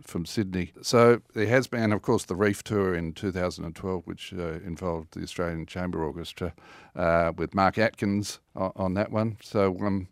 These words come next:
th-, there's this sort of thread of connection between all the programs, and, um, I, I think it, the, the main thing is the, the deeper the connection with the community, uh, then in a way th-, there's a sort of deeper level of, uh, musical engagement as well. So,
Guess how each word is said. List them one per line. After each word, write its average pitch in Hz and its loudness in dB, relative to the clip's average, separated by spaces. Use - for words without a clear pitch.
th-, 107 -2
there's 110 2
this 113 0
sort 139 4
of 92 4
thread 143 6
of 104 2
connection 110 0
between 92 0
all 107 6
the 104 -2
programs, 92 -2
and, 90 -2
um, 90 -2
I, 117 -4
I 120 4
think 285 2
it, - -6
the, 117 2
the 110 0
main 131 6
thing 101 4
is 87 0
the, 95 2
the 95 0
deeper 113 4
the 92 2
connection 117 -2
with 90 0
the - -20
community, 90 -4
uh, 90 0
then 95 -2
in 104 -4
a 87 -2
way 98 2
th-, 92 -6
there's 90 -4
a 90 -8
sort 98 -2
of 82 -4
deeper 95 -2
level 85 -4
of, 82 -6
uh, 87 2
musical 98 2
engagement 87 0
as 82 -6
well. 95 0
So, 85 -2